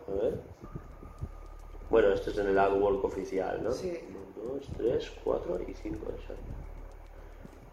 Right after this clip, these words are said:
Speaker 2: Ya me las has liado.
Speaker 1: Ya te la has liado.
Speaker 2: Sí, ok.
Speaker 1: No tienes los wifis.
Speaker 2: No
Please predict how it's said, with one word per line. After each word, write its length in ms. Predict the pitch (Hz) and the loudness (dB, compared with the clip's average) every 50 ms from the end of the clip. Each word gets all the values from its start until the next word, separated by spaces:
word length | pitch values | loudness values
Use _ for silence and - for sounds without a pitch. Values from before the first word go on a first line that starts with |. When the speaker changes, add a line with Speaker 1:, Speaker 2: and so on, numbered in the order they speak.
| - - - - - - | -20 -20 -20 -18 -16 -12
Speaker 2:
Ya 80 | 185 170 | -8 -4
me 100 | 175 175 | 0 2
las 100 | 180 180 | 2 2
has 40 | 180 | 2
liado. 240 | 180 180 175 160 - - - - - - | 2 0 0 -2 -4 -8 -12 -14 -10 -10
Speaker 1:
Ya 60 | 92 90 - - | -8 -8 -8 -6
te 60 | 92 | -6
la 80 | 87 87 | -6 -6
has 80 | 90 92 | -6 -4
liado. 240 | 92 92 92 92 - - - - - | -4 -4 -4 -6 -6 -8 -12 -12 -12
Speaker 2:
Sí, 120 | - - - - | -12 -10 -10 -10
ok. 500 | - - - - - - - - - - | -10 -10 -10 -10 -10 -10 -12 -10 -10 -8
Speaker 1:
No 60 | 92 90 | -8 -6
tienes 300 | 87 90 90 87 90 87 | -4 -2 -2 -2 -2 -2
los 260 | 90 87 90 90 90 | -4 -4 -4 -4 -4
wifis. 480 | 92 98 101 104 101 - - - 98 98 - - - - - | -2 0 0 0 0 -2 -6 -10 -10 -10 -10 -12 -14 -14 -16
Speaker 2:
No 60 | 185 | -16